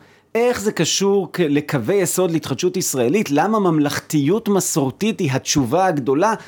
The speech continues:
בוא, תן לנו איזה שתי דקות על התזה, על, על, אחרי שאנחנו מבינים, מח-, אוחזים במושגים. מה ההצעה המעשית?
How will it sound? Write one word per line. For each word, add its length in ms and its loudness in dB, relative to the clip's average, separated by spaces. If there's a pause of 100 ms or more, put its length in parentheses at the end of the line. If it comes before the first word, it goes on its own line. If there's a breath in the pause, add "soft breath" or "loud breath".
(200 loud breath)
בוא, 160 0
תן 220 0
לנו 180 2
איזה 160 0
שתי 200 -2
דקות 520 -2 (100)
על 180 2
התזה, 600 -2
על, 220 0
על, 120 -2 (300)
אחרי 200 -8
שאנחנו 260 0
מבינים, 340 2
מח-, 260 0
אוחזים 280 -2
במושגים. 680 2
מה 120 2
ההצעה 520 0
המעשית? 880 -2